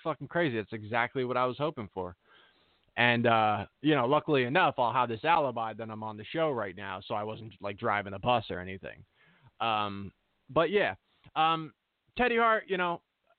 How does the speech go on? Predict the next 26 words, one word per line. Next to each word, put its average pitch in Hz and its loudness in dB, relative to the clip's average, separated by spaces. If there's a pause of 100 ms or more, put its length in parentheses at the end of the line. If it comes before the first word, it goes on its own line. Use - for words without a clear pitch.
(600)
I, 170 -2
I, 180 0
I 175 2
went 185 2
over 185 4
this 180 2 (240)
the 160 -2
last 160 0
time 160 2
with 147 -8
the 143 -12
fucking 151 -2
cat, 156 0 (300)
and, 139 -2
um, 123 0 (340)
he, 170 4
he's 160 2
a 170 -2
piece 170 2
of 131 -8
shit. 147 0 (500)
Anyone 180 4
who, 180 0 (680)
who, 165 2
who 147 -2
supports 156 -2